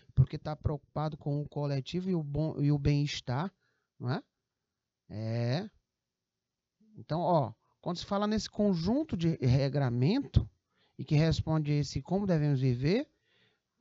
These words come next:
aí nós estamos falando de moral e não de ética. Tá bom? Muito bem. Então, o Monteiro disse, ó, "É uma linha bem tênue." Perfeito, é mesmo. Ah, é? Então, professor,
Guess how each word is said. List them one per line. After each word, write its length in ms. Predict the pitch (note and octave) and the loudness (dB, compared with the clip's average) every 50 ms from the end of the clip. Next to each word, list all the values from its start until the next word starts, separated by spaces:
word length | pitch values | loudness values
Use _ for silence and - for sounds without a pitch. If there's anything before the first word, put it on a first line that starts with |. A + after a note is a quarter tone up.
| _ - | _ -8
aí 200 | A2+ A2+ A#2 A2+ | -4 -2 0 2
nós 180 | A#2+ C#3 C3+ | 2 2 2
estamos 180 | - D3 C#3 - | 2 0 0 2
falando 240 | C#3+ C#3+ D3 D3+ C#3+ | 2 4 4 4 4
de 100 | C#3+ C#3+ | 4 2
moral 600 | C3+ C#3 C#3 C#3+ D#3 D#3 C#3+ C#3 C#3 C#3 C#3+ G#3 | 4 4 4 4 4 4 4 2 2 4 4 4
e 20 | |
não 220 | G#3 F#3+ F3+ F#3 F#3+ | 4 2 0 -2 -2
de 160 | F3+ A#3+ D4+ | -2 -4 -4
ética. 640 | E4 C#4 D#3+ C3 B2+ B2+ - - - _ - A#2 A#2+ _ _ _ _ _ _ _ _ _ _ _ _ _ _ _ _ _ _ _ _ _ _ _ _ _ _ _ | -4 -4 -4 -4 -6 -6 -10 -14 -16 _ -14 -18 -18 _ _ _ _ _ _ _ _ _ _ _ _ _ _ _ _ _ _ _ _ _ _ _ _ _ _ _
Tá 100 | - A#2 | -12 -10
bom? 280 | A2+ B2 C#3+ G#3 C#4 D#4+ - - _ _ _ _ _ _ _ _ _ _ _ _ _ _ _ _ _ _ _ _ _ _ _ _ _ _ _ _ _ _ _ | -6 -2 -2 -2 -2 -6 -12 -16 _ _ _ _ _ _ _ _ _ _ _ _ _ _ _ _ _ _ _ _ _ _ _ _ _ _ _ _ _ _ _
Muito 460 | - F#2 G2 G2+ G#2+ B2 C3+ - G#3+ | -12 -10 -6 -4 -4 -4 -2 -2 -4
bem. 340 | A3 F#3 C#3 A2+ G#2 G2 G2+ _ - _ _ _ _ _ _ _ _ _ _ | 0 0 0 0 0 -4 -8 _ -20 _ _ _ _ _ _ _ _ _ _
Então, 160 | - G#2+ A2+ | -10 -6 -6
o 20 | C3 | -4
Monteiro 440 | D3 D3+ C3+ - - D3+ D#3+ F3 E3+ | -2 -2 -2 0 0 0 0 0 -2
disse, 240 | E3 D#3+ D3 E3 | -4 -4 -2 0
ó, 120 | D#3+ D3 C3+ B2+ | 2 2 2 0
"É 180 | A#2+ G2+ C3+ | 0 0 0
uma 160 | C#3 D#3 D#3 | 2 2 2
linha 260 | D3 C#3 D3+ F3 F#3 F3 | 2 2 2 2 2 2
bem 220 | D3+ E3+ A#3+ C#4+ | 0 0 -2 -2
tênue." 560 | - - D#3 D3 D3 D3 C#3+ C3 A#2+ A2+ A2+ _ _ _ | 0 2 2 4 4 4 2 0 -2 -4 -8 _ _ _
Perfeito, 580 | - D3 A3+ - - C#4+ F3+ D#3+ E3 - - - | -4 -4 -2 -2 0 0 0 -2 -2 -4 -6 -4
é 120 | D3 F3+ | -4 -2
mesmo. 420 | A3+ D4 E4+ D4 E3+ D#3 D3+ A#2+ - - _ _ _ _ - - _ _ _ _ _ _ _ _ _ _ - _ _ _ _ _ _ _ _ _ | -2 -2 -2 0 0 0 0 -2 -6 -8 _ _ _ _ -20 -20 _ _ _ _ _ _ _ _ _ _ -20 _ _ _ _ _ _ _ _ _
Ah, 500 | - D3+ C3+ D#3+ F3+ F3 D#3 C#3 D3 F3+ F#3 | -8 -4 -2 0 2 4 2 2 2 2 0
é? 20 | |
Então, 320 | F3 F3+ F3 - E3+ F#3 G3+ | -2 -2 -2 -2 -4 -2 -2
professor, 480 | - A3+ G#3+ - - G3+ E3 C3+ B2+ | -2 -4 -4 -2 0 0 0 0 -2